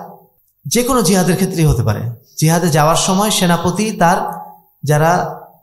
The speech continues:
সৈনিক আছে তাদের কাছ থেকে বায়াত গ্রহণ করেন যে, "আপনি আমাদের আনুগত্য করবেন", এবং এই মর্মে সবাই আনুগত্য তারা, আহ, স্বীকার করে নেয়। সূরা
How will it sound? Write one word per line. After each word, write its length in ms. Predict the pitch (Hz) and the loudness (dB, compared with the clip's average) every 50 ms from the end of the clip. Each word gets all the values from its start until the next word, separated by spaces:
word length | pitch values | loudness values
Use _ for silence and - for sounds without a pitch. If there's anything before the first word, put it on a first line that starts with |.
| _ _ _ _ | _ _ _ _
সৈনিক 500 | - - - - 196 208 220 226 240 - | -4 -2 0 2 2 2 2 2 2 2
আছে 280 | 208 160 - - 131 113 | 2 0 0 0 -2 -2
তাদের 280 | 107 143 147 147 180 180 | 0 0 0 0 0 -2
কাছ 180 | 185 180 - | -2 -4 -2
থেকে 140 | - 190 156 | -2 -2 0
বায়াত 300 | 147 135 135 135 135 - | 2 2 2 2 0 0
গ্রহণ 180 | 156 156 156 160 | 0 0 0 0
করেন 300 | 160 180 180 202 196 180 | 0 -2 0 0 -2 -2
যে, 160 | 185 165 151 | 0 0 0
"আপনি 340 | 139 131 - - 151 165 156 | 0 -2 -2 -4 -4 -2 -2
আমাদের 220 | 139 139 135 135 | -2 -2 -2 -2
আনুগত্য 360 | 131 131 139 131 135 - 139 | -2 -2 -2 -4 -6 -8 -8
করবেন", 280 | 135 131 120 107 107 - - _ _ _ _ _ _ _ _ _ _ _ _ _ _ - | -10 -8 -6 -6 -8 -8 -10 _ _ _ _ _ _ _ _ _ _ _ _ _ _ -6
এবং 200 | 160 208 240 233 | -2 0 2 2
এই 80 | 226 | 2
মর্মে 260 | 208 208 202 202 220 220 | 4 2 2 2 0 0
সবাই 340 | - - 202 190 202 208 | 0 0 0 0 0 0
আনুগত্য 680 | - - - - 160 165 151 160 160 160 - - 185 170 | 0 0 0 0 2 2 2 0 -2 -2 -4 -4 -4 -2
তারা, 380 | - 160 147 151 170 196 - - - - - _ _ _ _ _ | -2 0 0 0 0 -2 -6 -8 -14 -18 -20 _ _ _ _ _
আহ, 480 | - 131 135 131 127 123 120 120 123 - | -6 -4 -4 -2 0 0 0 0 -2 -2
স্বীকার 360 | - - - 180 - 170 151 | -2 -4 -4 -2 -2 -2 -2
করে 220 | - - 135 120 110 | 0 0 2 2 2
নেয়। 200 | 104 - - - - - | 0 -2 -6 -12 -10 -6
সূরা 580 | - - - 156 151 156 165 190 - - - | -4 -2 0 2 2 2 2 0 -2 -6 -8